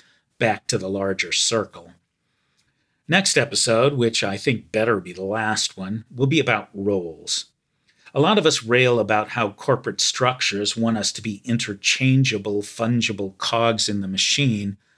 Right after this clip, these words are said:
and yet we don't pay attention to the different informal roles each of us play. Roles Farrell gives names like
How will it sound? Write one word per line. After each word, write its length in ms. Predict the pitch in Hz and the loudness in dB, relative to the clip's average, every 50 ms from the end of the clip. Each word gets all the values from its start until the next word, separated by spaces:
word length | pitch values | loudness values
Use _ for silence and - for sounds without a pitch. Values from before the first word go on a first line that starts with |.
| _ _ _ _ _ - | _ _ _ _ _ 0
and 160 | - 135 143 | 2 4 4
yet 240 | 170 175 156 - 147 | 4 2 2 2 2
we 100 | 147 160 | 2 2
don't 220 | 175 160 123 - | 2 -2 -4 -2
pay 160 | - 131 123 | 0 2 2
attention 640 | 110 101 - - - 156 156 135 - 117 98 95 95 | 2 2 0 -2 -2 0 0 0 0 0 -2 -2 -4
to 140 | - 113 104 | -4 -6 -6
the 220 | 101 104 101 98 | -4 -4 -4 -4
different 440 | 98 - 120 113 - - 107 98 95 - - | -2 0 -2 0 -2 -2 -4 -4 -6 -6 0
informal 680 | 156 165 185 185 170 - - 123 110 107 104 98 95 90 | 2 4 4 4 2 0 -2 0 0 0 0 0 -2 -2
roles 520 | 90 95 95 95 92 92 98 107 107 - - _ _ _ _ - | -2 -2 0 0 0 -2 -2 -2 -4 -6 -8 _ _ _ _ 0
each 240 | 143 131 131 - | 0 2 2 0
of 80 | 104 92 | -2 -2
us 160 | 90 - - | -2 -4 -4
play. 560 | - - - - 131 117 101 90 87 85 85 _ _ _ _ _ _ - - _ - | -4 -4 -2 2 2 2 2 0 -4 -10 -14 _ _ _ _ _ _ -20 -12 _ 4
Roles 360 | 143 151 156 147 135 131 131 | 4 6 6 6 4 2 0
Farrell 400 | - - 160 147 139 131 123 117 | 0 2 4 4 6 4 4 2
gives 340 | 110 117 110 104 101 - 120 | 2 0 0 0 0 0 2
names 380 | 117 117 110 107 107 104 - | 2 2 2 2 0 -2 -2
like 340 | 104 95 95 95 95 - | -4 -4 -4 -4 -6 -8